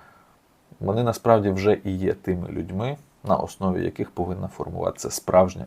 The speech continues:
еліта українського народу. Іван Франко колись дуже влучно в творі «Хома з серцем, Хома без серця» написав, що якщо народ для виходу із свого стану потребує вчителів,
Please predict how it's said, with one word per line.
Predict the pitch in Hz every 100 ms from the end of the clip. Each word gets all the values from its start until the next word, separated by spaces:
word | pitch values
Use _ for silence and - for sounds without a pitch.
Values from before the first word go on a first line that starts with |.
| 85
еліта | 80 - -
українського | - - - - - - -
народу. | - - - _ _ - - -
Іван | 110 135
Франко | 131 139 131 180
колись | - 110 104
дуже | 104 95
влучно | 95 101 147 - 98 95 85 80 _ _ _ _
в |
творі | - 95 92
«Хома | 90 95 95
з | -
серцем, | - 87 - 82 82
Хома | - 85
без | 87 -
серця» | - 156 - 98
написав, | 87 - - - -
що | - -
якщо | - - 95 - - - -
народ | 101 101 107 92
для | 95
виходу | 95 92 - 90 87
із | -
свого | - 95 92
стану | - 80 80
потребує | - 90 - 90 92 87
вчителів, | 76 - - 87 87 101 165